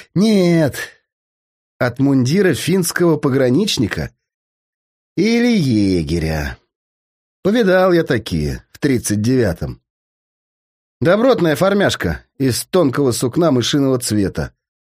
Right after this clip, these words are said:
Зелёные пуговицы с благородным отливом. У пограничников эмблемы в виде головы медведя с мечом, а в петлицах розочки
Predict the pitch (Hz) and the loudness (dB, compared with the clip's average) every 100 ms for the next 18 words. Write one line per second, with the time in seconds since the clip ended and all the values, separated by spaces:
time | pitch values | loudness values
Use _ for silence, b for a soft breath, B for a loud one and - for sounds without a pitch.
0 | _ - 107 151 160 143 135 123 190 208 | _ -6 0 2 2 2 0 0 0 2
1 | 196 170 185 160 127 120 123 135 143 143 | 0 0 -2 0 0 2 2 0 0 0
2 | 135 104 107 104 98 - _ _ _ _ | 0 0 0 0 -2 -6 _ _ _ _
3 | - 131 147 160 185 180 160 151 151 - | -6 -2 0 2 2 0 0 0 -2 -2
4 | 82 156 160 160 170 156 147 139 143 160 | -4 0 2 2 2 2 2 2 0 0
5 | 143 135 147 147 147 147 151 226 170 113 | 0 2 2 4 2 2 2 0 0 0
6 | 127 123 - 107 87 - _ _ _ - | 0 0 0 0 -2 -6 _ _ _ -8
7 | - 123 151 - 196 170 185 170 156 151 | -4 -2 -2 -2 -2 -2 -4 0 2 2
8 | 120 123 - 120 87 | 2 0 -2 -2 -4